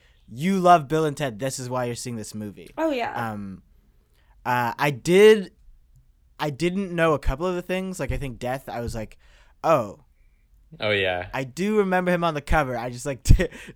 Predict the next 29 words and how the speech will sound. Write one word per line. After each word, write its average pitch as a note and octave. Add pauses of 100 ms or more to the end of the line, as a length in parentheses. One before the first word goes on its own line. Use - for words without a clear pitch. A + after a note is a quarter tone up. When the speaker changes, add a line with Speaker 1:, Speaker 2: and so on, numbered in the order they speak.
Speaker 1:
do -
not D#3+
know D#3
what C#3+
the D3
hell C#3
happened C#3+
there. E3
Speaker 3:
<laughs> - (380)
Speaker 1:
Um, B2 (300)
I D3
think E3
that C#3+
plot C3+
line, C3+
I B2
was A#2+
a A#2+
little A#2+
like, A2+
"Oh, A#2+
what?" G#2+ (320)
And C3+
it C#3+
was, C3+
like, C3
a C3
lot B2+
of, B2